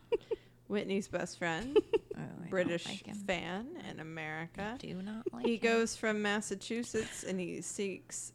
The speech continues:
Speaker 1: sanctuary in England. He stayed from seventy-five to eighty-four. This is seventeen.
Speaker 2: Got it.
Speaker 1: Thank you. Uh,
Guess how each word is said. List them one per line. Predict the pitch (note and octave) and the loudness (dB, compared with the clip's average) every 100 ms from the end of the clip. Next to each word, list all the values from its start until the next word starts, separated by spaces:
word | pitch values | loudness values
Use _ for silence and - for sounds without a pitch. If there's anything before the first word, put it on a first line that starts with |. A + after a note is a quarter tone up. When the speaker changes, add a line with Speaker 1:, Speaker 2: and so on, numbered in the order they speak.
| - | -10
Speaker 1:
sanctuary | - F#3 G3 - G3+ F3+ E3+ F3 F3 | -4 -2 -2 -4 -2 0 0 -2 -2
in | E3 | -4
England. | - G3 A3+ F#3 C#3+ F3+ A#3 | -6 -4 -2 -2 -2 -4 -2
He | A3 | -2
stayed | - C4 C4+ C4+ | 0 2 2 0
from | A3+ | -2
seventy-five | G#3+ A#3+ B3 B3 B3 A#3 G#3+ - - - - - G#3+ G#3 G3 F#3+ F#3+ - | 2 4 2 2 -2 0 -2 -4 -6 -8 -4 4 6 8 8 6 2 -8
to | - G3 F#3 F3+ F3 - | -2 4 4 4 2 2
eighty-four. | F3+ F3+ F3 - F3+ E3+ D3+ E3 F3+ | 4 4 4 0 -2 0 0 2 0
This | E3 - | -4 -6
is | D#3+ | -8
seventeen. | - F#3+ D3+ D3 - - - - | -2 0 0 -4 -10 -12 -12 0
Speaker 2:
Got | E3 D#3+ | 2 2
it. | F3 - - - - - - | 0 -2 -8 -12 -14 -20 -12
Speaker 1:
Thank | - D#3+ | -10 -8
you. | - - - - - - - - | -10 -10 -12 -14 -18 -20 -8 2
Uh, | G#3+ G#3 G3 | 4 6 6